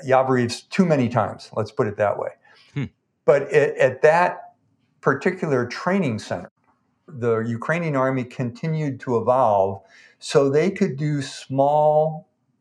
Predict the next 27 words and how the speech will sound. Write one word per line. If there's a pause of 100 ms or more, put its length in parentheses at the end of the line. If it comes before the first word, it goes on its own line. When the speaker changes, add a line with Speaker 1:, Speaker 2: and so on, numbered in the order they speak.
(140)
Speaker 1:
combined
arms
operation (380)
at,
say,
the
battalion
level. (360)
Battalion
is
a
force
of
anywhere
from
six
hundred
to
nine
hundred
people, (300)
where
you
combine
all
of
those